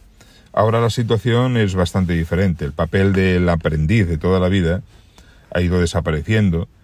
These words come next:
y tenemos un mercado laboral, mm, distinto, en el cual, pues, hay muchísima gente que tiene titulación universitaria o t-, o una titulación intermedia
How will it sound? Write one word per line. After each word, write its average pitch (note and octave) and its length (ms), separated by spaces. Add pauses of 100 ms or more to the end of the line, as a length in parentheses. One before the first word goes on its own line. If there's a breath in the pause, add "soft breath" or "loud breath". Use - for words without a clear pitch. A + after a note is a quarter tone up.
(520 soft breath)
y G2+ 160
tenemos G#2 420
un F#2+ 300
mercado G#2 420
laboral, G2 560 (280)
mm, D2+ 840
distinto, D#2 600 (200)
en D#2+ 160
el D2 100
cual, D#2+ 300
pues, D#2 460 (260)
hay D#2+ 140
muchísima E2+ 640
gente G#2 360
que E2+ 100
tiene F2+ 300
titulación E2 500
universitaria E2 840
o E2 80
t-, C2+ 240
o - 60
una F2 300
titulación E2 460
intermedia G#2 640